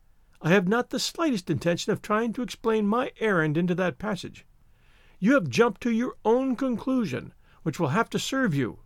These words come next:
I advise you not to think very much about it, to the exclusion of more important business. Squire Glenarm." She lifted the lantern to turn out its light,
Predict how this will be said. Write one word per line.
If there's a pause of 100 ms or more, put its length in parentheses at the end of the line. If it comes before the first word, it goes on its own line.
(580)
I
advise
you
not
to
think
very
much
about
it, (720)
to
the
exclusion
of
more
important
business. (680)
Squire
Glenarm." (1200)
She
lifted
the
lantern
to
turn
out
its
light,